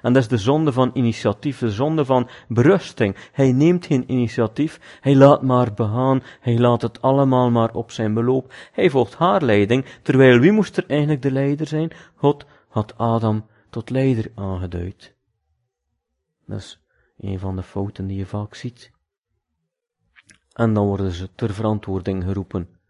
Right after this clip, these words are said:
Daar is het niet de mens die het initiatief neemt, maar God. En zij verbergen zich. En eerst wordt de man geroepen, "Adam, waar ben je?"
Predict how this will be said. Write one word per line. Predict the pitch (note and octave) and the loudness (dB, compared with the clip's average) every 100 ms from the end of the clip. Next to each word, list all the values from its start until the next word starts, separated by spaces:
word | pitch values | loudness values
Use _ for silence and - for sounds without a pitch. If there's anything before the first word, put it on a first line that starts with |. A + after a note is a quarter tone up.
| _ _ _ | _ _ _
Daar | - A#2+ B2+ | -4 0 0
is | A2 | -2
het | G#2+ | -4
niet | C3 C3 C#3 - | -2 -2 -2 -4
de | C3 | -2
mens | A#2 C3+ C3 | 0 -2 -4
die | C3+ | -4
het | C3 | -4
initiatief | - C3 A#2+ B2 A2+ C3 A#2 | -4 -4 -2 -4 -4 -6 -6
neemt, | A#2 A#2 - | -4 -4 -6
maar | G#2 | -6
God. | F2+ A#2+ B2 - _ _ _ _ - | -4 -4 -6 -18 _ _ _ _ -10
En | G#2+ | -6
zij | G2 G#2+ | -2 0
verbergen | G2 G2 G#2 F#2 F2+ | -2 -2 -2 -2 -6
zich. | F2+ F2+ - _ _ _ _ _ _ | -8 -10 -12 _ _ _ _ _ _
En | - G#2+ | -6 0
eerst | C#3 D#3+ - | 0 0 -2
wordt | C3+ B2 | -4 0
de | A2+ | 0
man | A2 A2+ A2 | 2 2 0
geroepen, | B2 C#3+ - F#3+ - _ _ | -2 -2 -4 -8 -10 _ _
"Adam, | - A#2+ B2 C3+ C#3+ C#3+ | -4 0 4 4 4 2
waar | B2+ A#2 | 2 4
ben | B2 A#2+ C3 | 4 4 4
je?" | E3+ | 0